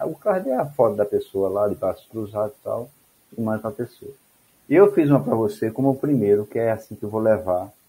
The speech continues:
o, o de, da semana que vem, o outro que vem, pra ver se encaixa. Pra no final do ano, eu,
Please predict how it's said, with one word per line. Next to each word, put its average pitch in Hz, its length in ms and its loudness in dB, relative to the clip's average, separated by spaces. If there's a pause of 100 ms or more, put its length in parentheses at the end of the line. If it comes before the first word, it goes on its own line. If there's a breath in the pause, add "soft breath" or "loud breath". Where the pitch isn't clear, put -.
(460)
o, 113 80 -18 (400)
o 104 100 -4
de, 101 140 -8 (160)
da 104 80 -8
semana 110 280 -6
que 117 160 -6
vem, 107 440 -4
o 95 120 -4
outro 117 280 0
que 107 100 -8
vem, 113 400 -8 (420)
pra 135 160 2
ver 127 200 0
se 127 400 -4 (220)
encaixa. 113 640 2 (600)
Pra 170 200 8
no 180 140 -4
final 135 360 2
do 107 120 0
ano, 107 220 0
eu, 117 120 -6